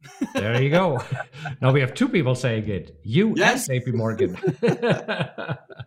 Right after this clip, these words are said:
Speaker 2: Well, i-, it, it's super interesting because we also, in addition to this, we have some Fed speakers saying that, uh,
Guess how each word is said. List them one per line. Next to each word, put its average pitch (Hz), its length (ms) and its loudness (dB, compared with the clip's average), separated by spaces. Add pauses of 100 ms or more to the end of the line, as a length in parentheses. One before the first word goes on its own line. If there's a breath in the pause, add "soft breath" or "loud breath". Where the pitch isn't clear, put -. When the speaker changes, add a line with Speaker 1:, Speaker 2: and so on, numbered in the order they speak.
(800 loud breath)
Speaker 2:
Well, 247 160 2
i-, 208 100 -4
it, 220 640 -2
it's 208 140 -4
super 269 200 -4
interesting 185 480 -2
because 165 360 -4
we 165 160 -4
also, 160 540 -2
in 151 160 -2
addition 160 340 -4
to 147 140 -4
this, 151 240 -4
we 139 120 -2
have 135 140 -2
some 135 200 -6
Fed - 300 -14
speakers 127 580 -2
saying 135 400 0
that, 131 280 0
uh, 131 260 0